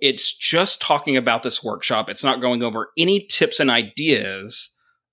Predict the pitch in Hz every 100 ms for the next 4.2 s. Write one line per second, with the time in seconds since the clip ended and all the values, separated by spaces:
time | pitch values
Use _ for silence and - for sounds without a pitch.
0 | _ _ _ _ _ 131 131 123 117 123
1 | - 110 - 110 104 101 - 55 98 98
2 | - 139 131 123 120 127 123 127 120 117
3 | 117 113 131 135 - 123 - 117 107 120
4 | 95 -